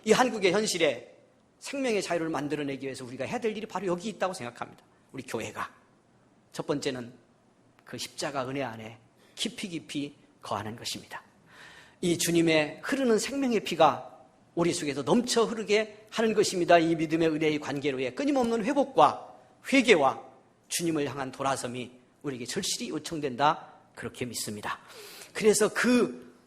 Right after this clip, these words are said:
피 흘리신 그리스도의 은혜, 생명을 부어주신 그 진리가 내 속에서 뜨겁고 충만하게 경험되는 은혜를 누림으로 해서 우리 또한 이 생명의 복음을 필요로 하고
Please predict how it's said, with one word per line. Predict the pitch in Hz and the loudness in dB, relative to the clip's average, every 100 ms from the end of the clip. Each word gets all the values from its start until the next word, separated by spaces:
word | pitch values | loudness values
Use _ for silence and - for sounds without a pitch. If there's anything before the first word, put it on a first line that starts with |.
| _ | _
피 | - | -10
흘리신 | - 277 240 247 | -8 -6 -4 -6
그리스도의 | - 220 - 233 202 | -4 -6 0 2 4
은혜, | 196 202 190 | 6 4 2
생명을 | - 302 311 277 262 | -2 -2 2 2 0
부어주신 | 254 208 220 220 233 240 247 - - - | 4 8 8 6 0 0 0 -6 -18 -6
그 | - 285 | 2 4
진리가 | 294 254 254 240 226 226 233 | 4 2 2 2 8 10 10
내 | 196 208 | 8 6
속에서 | 202 185 165 175 175 175 - - | 4 4 6 6 6 4 -6 -6
뜨겁고 | 285 302 311 277 | 4 4 6 0
충만하게 | - 339 320 269 208 208 220 214 - - | 0 4 8 10 10 10 10 8 -2 -2
경험되는 | 202 247 233 226 233 | 4 4 6 6 6
은혜를 | 202 208 220 | 6 6 4
누림으로 | 185 233 240 247 | 2 2 6 8
해서 | 170 165 139 - - - _ _ _ _ _ _ _ | 8 6 4 2 -16 -20 _ _ _ _ _ _ _
우리 | 139 143 143 | -8 -6 -4
또한 | 131 139 120 - _ _ _ _ _ _ _ _ _ _ _ _ _ - | -2 -2 -6 -14 _ _ _ _ _ _ _ _ _ _ _ _ _ -10
이 | 143 | -8
생명의 | 127 240 254 220 175 | -6 -6 -2 0 0
복음을 | 156 143 147 139 | -2 -2 -2 -4
필요로 | - 220 196 | -4 -2 -2
하고 | 147 151 196 196 | -2 0 0 -2